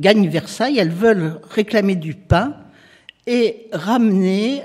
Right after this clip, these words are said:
ce qu'elles appellent le boulanger, la boulangère et le petit mitron. On connaît en général cela, on ne sait pas toujours le sens, c'est parce que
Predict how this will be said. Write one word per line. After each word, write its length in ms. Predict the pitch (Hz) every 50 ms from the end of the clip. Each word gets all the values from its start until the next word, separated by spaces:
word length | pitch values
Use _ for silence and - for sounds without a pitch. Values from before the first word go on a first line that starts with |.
| -
ce 180 | 165 - - -
qu'elles 320 | 156 175 165 156 156 143
appellent 640 | 151 147 147 - 180 175 190 214 247 269 262 262 247 - - - _ _ _ _ _ _ _ _ _ _ _ _ _ _ - _ _ _ -
le 220 | 208 196 240 277 240
boulanger, 1000 | 214 226 226 214 196 180 175 165 156 170 185 190 196 226 254 269 262 - - - - - _ _ _ -
la 180 | 226 196 196
boulangère 720 | 185 175 185 175 175 170 165 151 170 196 202 220 233 220 202
et 40 |
le 60 | 165 143
petit 300 | - 180 - - - 208
mitron. 380 | 185 165 - - - 131 127 - - - 123
On 120 | 127 131
connaît 280 | - - 139 143 165 170
en 60 | 165
général 440 | - 160 156 143 143 143 143 143 139
cela, 300 | - - - 240 269 262 - - - - - _ _ _ -
on 80 | 165 165
ne 200 | 175 170 160 156
sait 200 | 151 - - 165
pas 160 | - 208 208
toujours 260 | - 208 180 175 170
le 140 | 156 147 143
sens, 400 | - - - 247 285 311 294 -
c'est 240 | - - - 185 175
parce 340 | 160 196 175 - - -
que 240 | - - 240 247 233